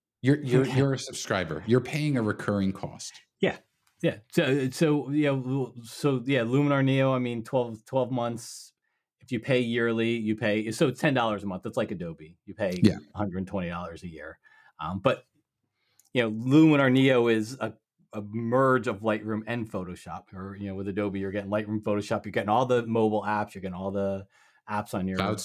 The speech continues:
Speaker 2: phone and
Speaker 1: storage.
Speaker 2: tablets and all that, cloud storage if you need it. Um, all that stuff. So, yeah, but, I mean, ten bucks a month. And then you switch over here to On One. So On
Speaker 1: Mm-hmm.
Speaker 2: One, Photo Raw, uh, one seventy-nine ninety-nine.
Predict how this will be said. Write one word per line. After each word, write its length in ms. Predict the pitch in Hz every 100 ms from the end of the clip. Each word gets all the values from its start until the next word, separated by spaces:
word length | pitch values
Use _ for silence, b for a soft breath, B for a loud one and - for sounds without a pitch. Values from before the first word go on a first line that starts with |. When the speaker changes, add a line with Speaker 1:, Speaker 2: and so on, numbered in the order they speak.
| -
Speaker 2:
phone 260 | 101 101
and 120 | 95
Speaker 1:
storage. 20 | 92
Speaker 2:
tablets 460 | 165 139 131 127
and 80 | 127
all 120 | 113
that, 200 | 110 110 - _ _
cloud 280 | - 110 107
storage 360 | - 107 101 95
if 120 | -
you 80 | 92
need 220 | 110 113
it. 220 | 110 107 _ _ _ _ _ _ _ _ - b b b -
Um, 460 | 95 87 92 87 - -
all 140 | 117 98
that 180 | 87
stuff. 220 | - 90 -
So, 100 | 240
yeah, 140 | 175
but, 160 | 165 170
I 60 |
mean, 160 | 160 147
ten 180 | 147 117
bucks 220 | 110 -
a 40 |
month. 320 | 101 92 90 - b b b b -
And 180 | 123
then 480 | 123 120 120 117 120 107
you 80 |
switch 280 | 110 143 113
over 200 | 123 110
here 260 | 110 113 107
to 80 | 104
On 280 | 110 110
One. 440 | 110 135 131 131 127 _
So 320 | - - 107 -
On 200 | - 156
Speaker 1:
Mm-hmm. 80 |
Speaker 2:
One, 340 | 151 156 156 151 -
Photo 240 | 139 156 165
Raw, 500 | 143 131 131 135 139 _ _ _ _ _ _ _ _ _ -
uh, 340 | 98 95 92 95 - _ _ _ _ _ _ _ _ _ -
one 420 | 110 110 135 143
seventy-nine 680 | 135 151 139 135 127 120 120
ninety-nine. 800 | 113 113 101 107 120 147 170 185